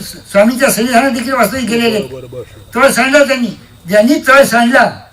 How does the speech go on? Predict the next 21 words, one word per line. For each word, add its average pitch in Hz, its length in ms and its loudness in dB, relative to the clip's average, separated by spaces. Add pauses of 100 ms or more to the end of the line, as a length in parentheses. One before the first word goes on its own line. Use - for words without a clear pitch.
(440)
ऐका 208 340 -4
बाबाजी, 147 420 -4 (480)
ज्यांनी 214 300 2
तळ 302 320 2
सांडला, 233 360 -2 (1040)
नाही, 170 320 -6
निधी 165 440 -10 (600)
त्यांना 180 240 -6
देत 151 220 -12
नाही. - 120 -20 (260)
म्हणून 277 280 4 (180)
तळ 285 180 4
सांडू 240 400 -4
नये 240 140 -6
दावा. 202 360 0 (1040)
कमीत 277 320 0
कमी 254 320 -2 (480)
झाडाबुडी 220 640 2
तरी 277 160 -2
झाडाबुडी 185 640 0
अनुसरला 175 480 -2